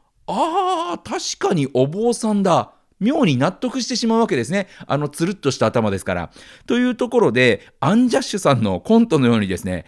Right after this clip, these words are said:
勘違いをしたまま、宣教師という言葉ではなく、お坊さんという言葉でザビエルのことを紹介して、それが勘違い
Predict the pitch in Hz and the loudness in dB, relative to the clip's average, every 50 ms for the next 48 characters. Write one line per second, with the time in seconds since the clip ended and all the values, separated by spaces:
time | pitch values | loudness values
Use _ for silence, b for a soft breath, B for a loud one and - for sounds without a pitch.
0 | b b b - - 240 254 269 277 - - - - 339 320 302 185 156 131 110 | b b b -4 0 0 2 2 0 -2 -6 -6 -4 -4 0 2 2 2 2 2
1 | 107 104 - - 104 104 101 92 95 92 - - _ - - - 240 247 254 254 | 2 0 -2 -2 -4 -2 -2 -2 -4 -4 -6 -8 _ -10 -4 -2 0 0 0 0
2 | 240 240 - 277 262 240 196 170 - 185 - 170 143 123 117 113 113 - 123 123 | -2 -4 -4 -2 0 2 0 0 0 -4 -2 0 0 2 2 0 0 -2 -4 -6
3 | 113 135 135 135 127 120 113 113 117 107 - 110 - B B B - - 139 160 | -4 -2 -2 -2 -2 -2 -2 -2 -2 -4 -4 -6 -8 B B B 0 2 2 4
4 | 175 170 208 254 269 269 262 - - 254 247 247 247 - 262 247 240 240 233 254 | 2 2 0 0 -2 -2 -4 -4 -2 -2 -2 -2 -2 -4 -6 -6 -4 -4 -6 -6
5 | 233 254 240 247 202 147 127 110 131 143 165 156 156 143 123 113 107 107 104 - | -8 -4 -2 -2 -2 -2 -2 -2 -2 -4 -2 -2 0 0 0 0 -2 -4 -4 -6
6 | 156 - 123 107 - - 113 113 110 - 113 110 107 - - 147 135 B B B | -6 -6 -6 -4 -2 -2 -4 -2 -2 -2 -2 -2 -2 -2 -2 -2 -2 B B B
7 | - 202 208 220 208 220 196 - - - 180 190 202 | -2 2 2 2 2 2 -2 -4 -6 -6 -4 -4 -4